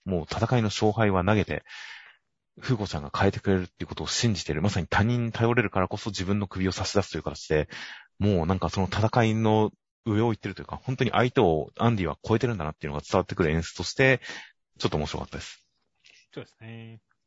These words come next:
Speaker 1: とか、いい演出だなというか、アンディがもう本当にビリーさんより全然上を行ってるんだぜ。こんな戦いには囚われてないんだぜ。ちゃんと人を頼れてるんだぜっていう感じが伝わってくる表現として見事だなと思いました。では続きまして、ネル武芸道業の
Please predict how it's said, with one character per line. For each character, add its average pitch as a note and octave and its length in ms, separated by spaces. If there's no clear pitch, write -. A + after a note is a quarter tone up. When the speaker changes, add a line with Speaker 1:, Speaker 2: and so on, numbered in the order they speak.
Speaker 1:
と - 100
か、 G2+ 100
い G2 60
い F2+ 80
演 D#2 140
出 - 120
だ D#2+ 60
な F#2 80
と - 200
い F#2 60
う E2+ 80
か、 D2+ 220
ア F#2 120
ン F#2+ 80
デ D#2+ 100
ィ D2 60
が C#2 240
も E2+ 160
う D2+ 80
本 G#2 140
当 G2 100
に F#2+ 160
ビ G2 160
リ G2+ 80
ー F2 40
さ E2+ 180
ん D#2 320
よ D#2+ 140
り D2+ 260
全 F#2 180
然 E2+ 200
上 F#2+ 120
を G#2+ 60
行 G#2+ 80
っ - 20
て - 100
る G#2 80
ん - 20
だ D2+ 100
ぜ。 - 100
こ - 140
ん F#2 40
な F2 80
戦 F#2 280
い - 20
に F2 60
は E2 120
囚 - 80
わ G2+ 80
れ G#2 60
て - 80
な F2 60
い F#2+ 40
ん G2 40
だ F2 60
ぜ。 - 60
ち - 80
ゃ E2 40
ん D#2+ 60
と E2 100
人 F2 200
を E2+ 60
頼 G2+ 200
れ G2 60
て - 80
る - 80
ん - 20
だ - 100
ぜ D#2+ 120
っ - 20
て F#2 60
い F2+ 80
う E2 40
感 F2+ 160
じ F2+ 140
が F2+ 100
伝 - 180
わ F#2 60
っ - 40
て - 120
く - 100
る G2+ 140
表 G#2+ 200
現 A2 80
と A#2 80
し - 100
て C#3+ 280
見 F#2+ 100
事 D2 140
だ D2 60
な C#2+ 80
と - 100
思 G1+ 100
い - 40
ま - 60
し - 60
た。 - 80
で G#2+ 60
は F#2+ 100
続 - 200
き - 120
ま A#2 80
し - 100
て、 - 80
ネ G#2 140
ル F#2+ 180
武 F2 160
芸 B2 260
道 G#2+ 300
業 F2 320
の A2 220